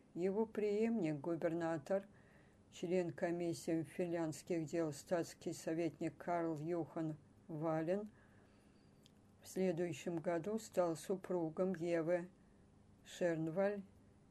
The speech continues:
и хорошим отчимом для ее детей. Во втором браке родилось еще шестеро детей, из которых до взрослого возраста дожили три мальчика. После свадьбы тетя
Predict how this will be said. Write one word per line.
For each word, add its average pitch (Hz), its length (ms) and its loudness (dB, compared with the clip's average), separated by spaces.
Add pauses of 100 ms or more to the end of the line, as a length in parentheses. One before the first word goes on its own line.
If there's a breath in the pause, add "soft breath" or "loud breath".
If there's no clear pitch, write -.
(100)
и - 80 -6
хорошим 196 640 -2
отчимом 196 520 0
для 170 180 0
ее 170 240 2
детей. 160 640 -2 (800 loud breath)
Во 196 120 0
втором 233 320 2
браке 226 420 4
родилось 208 500 2
еще 208 380 0
шестеро 170 640 0
детей, 165 560 0
из 165 120 -6
которых 170 540 0 (540 loud breath)
до 180 220 6
взрослого 170 560 0
возраста 214 760 0
дожили 175 480 2
три 180 240 0
мальчика. 156 720 -4 (580 loud breath)
После 185 320 2
свадьбы 175 800 2
тетя 170 640 0